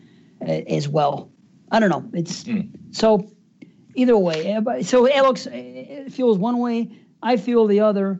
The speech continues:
Speaker 1: and Matt's kinda like, take it or leave it on both.
Speaker 2: W-, well, I, I just feel like the character could have gone either way, so it makes, I can justify it in my head. Now, I do think the H two O Laurie is definitely my favorite.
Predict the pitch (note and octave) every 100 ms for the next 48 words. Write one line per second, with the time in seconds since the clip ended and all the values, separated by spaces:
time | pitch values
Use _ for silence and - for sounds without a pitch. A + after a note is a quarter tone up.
0 | - F3 F3+ A3 - G3 F#3 F3 G3+ F3
1 | G3+ G3 F3 F3+ F3 E3 D#3 E3+ F3+ F#3+
2 | - E3+ F3+ E3 D#3 D#3 E3 E3 F#3 F#3
3 | F3+ D3+ C3 A#2+ A#2 C3+ A#2+ A2+ G#2+ -
4 | D#3 C3 G#2 G#2+ G2+ G2+ G#2+ G#2 F#2+ F#2+
5 | G2 E2+ E2+ - F#2+ F#2+ A2 A2+ A2 -
6 | - A2 A#2+ B2+ G#2+ A2 B2+ G#2+ A2+ A2+
7 | G2+ G2 G2 F#2+ F2+ A2 F2+ - - -
8 | A2+ A2 G#2 G#2 B2 A2 - C#3 D3+ D3
9 | C3 A2 A2 A#2 A2 G#2+ G#2 G2+ G2+ G#2
10 | G#2+ G#2 - G#2+ G2+ G2 F#2+ F#2+ F#2+ F#2+
11 | F2+ F2 F#2+ F2+ E2+ - - - - -
12 | G2 A#2+ B2 A#2 F#2+ F2 E2 - A2+ G2+
13 | E2+ D#2+